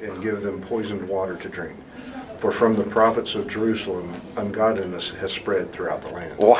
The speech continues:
Speaker 2: all right, what do we, so we've gone to the Old Testament, we see where wormwood and this bitter, poisonous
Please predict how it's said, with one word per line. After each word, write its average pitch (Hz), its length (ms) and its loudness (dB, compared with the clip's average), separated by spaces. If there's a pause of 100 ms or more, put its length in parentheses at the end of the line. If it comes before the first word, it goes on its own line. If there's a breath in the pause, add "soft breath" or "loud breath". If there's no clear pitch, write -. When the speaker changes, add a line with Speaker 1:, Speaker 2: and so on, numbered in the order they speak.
(480 loud breath)
Speaker 2:
all - 80 10
right, - 220 2
what 180 400 8
do 190 160 8
we, 151 360 8
so 143 180 4
we've 139 160 2
gone 170 260 10
to 208 80 4
the 190 100 4
Old 165 220 6
Testament, 139 500 2
we 127 140 -4
see 202 260 -6
where 190 240 4
wormwood 123 800 2
and 117 120 -4
this 110 140 -4
bitter, 151 380 4
poisonous 143 920 2